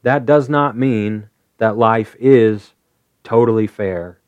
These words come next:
that if you do your part, that everything will go well for you or for everyone or for anyone else. You could do your part and still see and experience a great deal of unfair,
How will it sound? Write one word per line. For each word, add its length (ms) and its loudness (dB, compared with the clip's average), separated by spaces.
that 120 -4
if 140 -4
you 140 4
do 120 0
your 200 2
part, 340 0
that 140 -16
everything 720 -8
will 100 -6
go 220 -6
well 520 -4
for 240 -2
you 340 2
or 100 2
for 380 -4
everyone 560 -4
or 140 -6
for 200 -10
anyone 300 -10
else. 480 -10
You 240 4
could 220 -4
do 180 2
your 280 2
part 440 -4
and 140 -16
still 380 0
see 580 -6
and 220 -6
experience 800 -6
a 80 -8
great 580 -2
deal 460 -2
of 220 -12
unfair, 880 -6